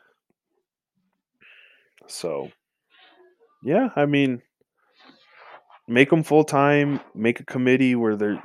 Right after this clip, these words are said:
there's definitely people watching, 'cause the N F L makes enough money for that shit to happen, you know?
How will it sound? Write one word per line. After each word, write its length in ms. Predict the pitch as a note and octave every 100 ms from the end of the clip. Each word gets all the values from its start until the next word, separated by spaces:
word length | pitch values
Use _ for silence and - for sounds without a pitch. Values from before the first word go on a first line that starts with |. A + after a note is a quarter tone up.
| -
there's 200 | G#2 G2+
definitely 460 | A2 A2 A#2 G#2+
people 420 | G2+ - A2 G2+ F2+
watching, 640 | F#2 G2+ - G#2 G#2 - _ - - - _
'cause 140 | D3+
the 80 | D3
N 100 | F3+
F 140 | E3+ D#3
L 80 |
makes 280 | A#2 A2+ G2+
enough 240 | F2+ E2+ -
money 220 | D#2+ A#1+
for 120 | -
that 140 | A1+ -
shit 180 | - -
to 80 |
happen, 380 | - - - G1+ - - - - _ - - _ _ _ - -
you 160 | - E2+
know? 220 | D#2 -